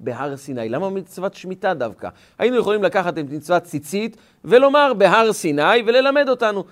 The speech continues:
שכמו שמצוות ציצית עם כל הפרטים ניתנו בהר סיני, כך כל המצוות. כך אפשר לקחת עוד הרבה מצוות ולומר עליהם בהר סיני. אבל אם התורה בחרה דווקא במצוות השמיטה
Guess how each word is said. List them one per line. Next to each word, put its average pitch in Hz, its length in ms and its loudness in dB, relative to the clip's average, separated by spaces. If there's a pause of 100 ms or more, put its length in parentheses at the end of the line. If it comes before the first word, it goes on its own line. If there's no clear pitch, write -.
(120)
שכמו 233 300 0
שמצוות 208 380 2
ציצית 202 340 -8
עם 170 100 -4
כל 220 240 4
הפרטים 175 560 0 (400)
ניתנו 180 320 0
בהר 156 260 4
סיני, 156 360 -2
כך - 180 -2
כל 311 180 -2
המצוות. 214 520 -6 (460)
כך 233 160 -12
אפשר 220 200 -10
לקחת 202 360 -10
עוד 180 120 -8
הרבה 165 420 -4
מצוות 175 600 -6 (280)
ולומר 175 400 0
עליהם 165 400 -2
בהר 147 320 -2
סיני. 135 460 -6 (380)
אבל 180 200 2
אם 339 120 0
התורה 269 360 4
בחרה 233 380 4
דווקא 254 600 4
במצוות 233 680 0
השמיטה 196 440 -6